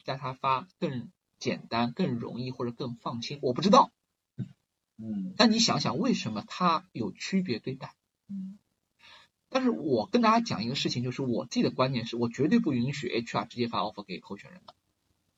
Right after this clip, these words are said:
Speaker 1: 因为我跟他讲说，你要发可以，谈崩了，我不负责。
Speaker 2: 嗯。
Speaker 1: 因为你购买了我的服务，我作为你的鹊桥，我是你的前面的冲锋的屏障。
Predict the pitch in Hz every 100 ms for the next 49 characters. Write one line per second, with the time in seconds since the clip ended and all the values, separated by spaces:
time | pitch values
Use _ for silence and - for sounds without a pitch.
0 | _ 180 185 104 147 147 85 - 113 117
1 | 143 135 139 139 87 - _ _ - 107
2 | 120 143 139 - 104 98 120 127 117 78
3 | - _ _ _ - - - - - 214
4 | 170 - 233 120 120 113 90 - 107 139
5 | - - _ _ _ - 131 117 208 170
6 | 127 185 196 127 - 110 110 101 - 175
7 | 123 107 - 120 123 135 113 95 _ _
8 | - 165 165 180 151 - 107 113 143